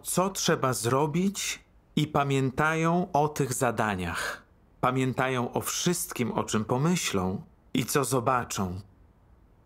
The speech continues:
Tacy są członkowie domu Bożego. Odpowiedzialni. Czy dotarliście do tego miejsca? Nie. Jeszcze długa droga przed wami.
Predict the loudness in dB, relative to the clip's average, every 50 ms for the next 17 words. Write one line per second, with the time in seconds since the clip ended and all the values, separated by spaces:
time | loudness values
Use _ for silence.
0 | _ _ _ _ -20 -6 0 2 2 2 2 0 0 0 0 0 0 0 0 0
1 | 0 0 0 0 2 2 0 2 2 2 2 2 2 2 2 2 2 2 2 2
2 | 2 0 2 2 0 0 0 -4 -6 -8 -10 -14 -20 _ -20 -20 _ _ _ -20
3 | -20 -20 -20 -20 _ _ 0 0 2 2 0 0 2 2 0 0 2 2 2 2
4 | 0 -2 -2 -4 -4 -6 -6 -8 -14 -20 -20 -20 -20 -20 -20 -20 -20 _ _ _
5 | _ _ _ _ _ _ _ _ _ _ _ _ _ _ _ _ _ _ -20 -20
6 | -20 -20 -20 -20 _ _ _ _ -2 0 2 2 2 2 4 4 2 2 2 2
7 | 0 0 0 2 2 2 2 2 2 2 2 4 4 4 4 4 2 2 0 -2
8 | 0 0 -2 -2 -4 -14 _ _ _ _ _ 0 2 2 4 2 0 -2 -4 -8
9 | -12 -20 _ _ _ _ _ _ _ _ _ _ _ _ _ _ _ -10 _ 0
10 | 2 2 2 2 0 0 0 2 2 2 4 4 4 4 4 4 4 4 4 2
11 | 2 2 0 0 2 4 4 4 4 2 0 -2 -4